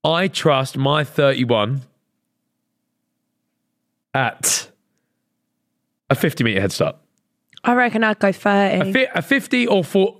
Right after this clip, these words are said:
Speaker 1: a, a fifty or sixty.
Speaker 2: No,
Speaker 1: I think
Speaker 2: 'cause
Speaker 1: I, I think I'd definitely do it at sixty, but I don't think I, I, I think fifty would be really close.
Speaker 2: Yeah, 'cause I was thinking maybe forty, but then I thought, nah.
Speaker 1: I can run fucking fifty meters
Speaker 2: Why
Speaker 1: before this
Speaker 2: risk it?
Speaker 1: bastard can do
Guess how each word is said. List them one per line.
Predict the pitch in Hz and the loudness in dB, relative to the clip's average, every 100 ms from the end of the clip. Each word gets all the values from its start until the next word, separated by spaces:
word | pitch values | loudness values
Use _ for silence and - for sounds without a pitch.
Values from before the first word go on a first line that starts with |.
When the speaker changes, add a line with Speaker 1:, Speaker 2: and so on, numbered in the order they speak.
| _ | _
Speaker 1:
a, | 180 - _ | -4 -4 _
a | 160 | -2
fifty | 269 262 233 | -2 0 2
or | 190 | 2
sixty. | - 170 - 123 117 | 0 -4 -2 0 0
Speaker 2:
No, | - | 0
Speaker 1:
I | 190 | 0
think | 220 240 | 0 2
Speaker 2:
'cause | 180 - - - | 0 -4 -16 -6
Speaker 1:
I, | |
I | 165 | -2
think | 220 | 0
I'd | - 170 | 0 0
definitely | - 190 202 180 | 0 0 0 2
do | 190 | 2
it | 175 | 0
at | 156 143 | -2 -4
sixty, | 123 147 - 120 123 170 - _ _ _ _ _ _ _ - | -2 -2 0 2 2 0 -6 _ _ _ _ _ _ _ -4
but | 139 | 0
I | |
don't | 135 156 131 | 2 2 2
think | 151 | 0
I, | 139 135 - - | 0 -2 -10 -6
I, | - 127 120 | -2 0 0
I | 139 | 0
think | 190 | -2
fifty | 147 208 - | 0 -2 0
would | 156 | 0
be | 143 151 | 2 2
really | 147 135 | 2 2
close. | 117 101 82 - - - | 0 0 -2 -12 -16 -4
Speaker 2:
Yeah, | 240 220 214 | 0 2 0
'cause | - 233 | -2 0
I | 262 | 0
was | 262 | 0
thinking | 247 247 226 | 0 2 2
maybe | 220 233 226 | 2 4 2
forty, | 196 220 226 220 220 | 2 0 2 4 2
but | 220 214 | 2 2
then | 208 | 4
I | 202 | 2
thought, | - 185 185 | 2 0 2
nah. | 165 170 | 2 4
Speaker 1:
I | 311 | 2
can | 180 233 | 2 0
run | 233 | 0
fucking | 180 214 - 156 | 2 0 2 0
fifty | - - 160 | 0 -2 0
meters | 147 226 | 2 2
Speaker 2:
Why | 226 214 | 2 2
Speaker 1:
before | 208 139 | 2 2
this | 131 | 2
Speaker 2:
risk | 139 | 0
it? | 208 | 2
Speaker 1:
bastard | 135 - 139 | 0 0 0
can | 123 | 0
do | 120 127 117 | 2 2 2